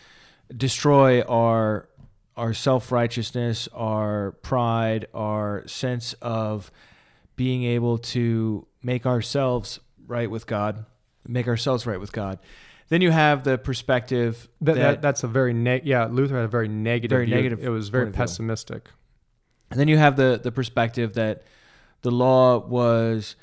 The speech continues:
Speaker 1: its only purpose was to sort of, like, keep Israel alive until Christ.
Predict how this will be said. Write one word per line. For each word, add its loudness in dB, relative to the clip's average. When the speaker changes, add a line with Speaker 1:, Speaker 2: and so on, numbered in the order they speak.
Speaker 1:
its -18
only 2
purpose -2
was -6
to -10
sort -2
of, -6
like, -6
keep 0
Israel 2
alive -4
until -4
Christ. -8